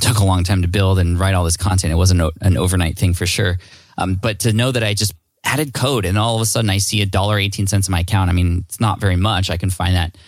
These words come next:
uh, you know, in the floor of my car. But to see that it actually happened gave me hope, and it kept me, uh, going, and it, it, it helped me want to figure out how to do this even better.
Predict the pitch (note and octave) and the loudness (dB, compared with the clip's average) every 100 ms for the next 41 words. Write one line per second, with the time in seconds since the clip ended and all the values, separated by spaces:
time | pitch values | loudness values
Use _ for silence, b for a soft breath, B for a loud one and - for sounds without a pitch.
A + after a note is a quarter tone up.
0 | B B - F#2 D#2 F2+ E2 E2 F2 F#2 | B B -4 0 2 2 2 0 -4 -8
1 | _ - - G2 F2+ F2 E2 F2+ B2+ F#2+ | _ -10 -4 0 0 0 -2 -2 -4 -2
2 | F2+ B B _ A2 C#3 F2 - _ _ | -4 B B _ -6 -4 -4 -8 _ _
3 | _ _ - A#2 G2+ C#3 A#2 G#2 F#2+ G2 | _ _ -6 -4 -2 0 0 0 0 0
4 | F#2 F#2+ G#2 G2 F#2+ G2 F#2+ F#2 F2+ F2 | -2 -2 -2 -2 -4 -2 2 2 0 -2
5 | - D2+ F#2 - G2 F2+ F2+ B B B | -4 -6 -4 -2 0 0 -2 B B B
6 | F2 E2 E2+ G#2 G2 F2 D#2 E2 - F2+ | -2 0 0 0 0 0 0 -2 0 0
7 | D#2+ F#2+ - - - A2+ G#2+ G#2+ G2+ G2 | 2 2 2 0 2 2 0 0 0 2
8 | F2+ - G2 G#2 A2+ G2+ - - F#2 - | 0 -2 0 0 0 -2 -4 -2 -2 -2
9 | G#2+ G#2 F2+ G#2 F#2+ F#2 F2+ F2+ F#2 E2+ | 0 0 2 2 2 0 0 0 -2 -2
10 | F2 F2 E2+ D2+ | -2 -2 -2 -4